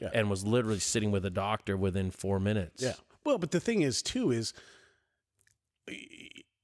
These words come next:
Speaker 1: you know, I hate to give New York so much attention, but you even do it with our Governor Inslee. If he comes out and says, "God, guys, you know, I kinda fucked up here. You know, this is,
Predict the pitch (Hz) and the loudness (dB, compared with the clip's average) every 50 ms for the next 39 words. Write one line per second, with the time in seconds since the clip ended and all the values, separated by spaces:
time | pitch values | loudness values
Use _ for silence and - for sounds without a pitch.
0 | _ _ 156 160 156 131 117 - 147 139 117 120 123 131 107 101 113 110 113 117 | _ _ 0 0 2 2 2 0 0 0 -2 0 -2 -2 0 0 -2 0 2 0
1 | 113 107 - - 127 107 104 - - - - - - - - - 127 107 117 117 | 0 0 0 -2 -2 -2 -2 -4 -4 -8 -4 -2 -2 0 0 0 0 -2 -2 -2
2 | 113 120 127 127 117 131 123 104 127 127 113 123 117 107 - 123 117 139 139 117 | -2 0 0 0 0 0 0 2 0 0 0 0 -2 -2 -2 -2 -2 -2 -2 -2
3 | 101 98 107 98 101 110 127 170 185 - - 101 92 92 _ - - - - - | -2 -2 -2 -2 -2 0 0 0 0 0 -2 -4 -6 -6 _ -20 -20 -20 -20 -20
4 | - _ - 127 - - - 208 214 - - 185 147 127 104 143 143 151 - - | -14 _ -6 -4 -4 0 0 0 0 2 2 2 2 4 2 2 2 0 0 -4
5 | 110 - - - - - 127 131 135 131 139 - - - - _ _ _ _ _ | -4 -2 -2 0 2 2 2 2 2 0 -4 -8 -12 -14 -16 _ _ _ _ _
6 | _ _ _ _ _ - - - 139 127 127 113 101 123 120 123 123 123 120 - | _ _ _ _ _ -8 -2 0 2 2 2 0 2 2 2 4 2 2 0 0
7 | - 120 120 123 120 120 117 - _ _ 110 113 - - 143 139 131 - 135 131 | 0 0 0 0 0 -2 -4 -8 _ _ -6 -6 -4 -2 -2 -2 -2 0 -2 -2
8 | 117 - 151 131 117 - 113 101 95 98 - - 120 107 107 107 98 - - - | 0 0 0 -2 0 -2 -6 -6 -4 -6 -6 -4 -4 -2 -2 -4 -6 -8 -14 -20
9 | - - - - _ _ - _ 147 156 - - 165 139 120 113 - - - - | -20 -20 -20 -20 _ _ -6 _ 0 2 2 2 2 2 2 2 2 2 0 0
10 | - - | -4 -6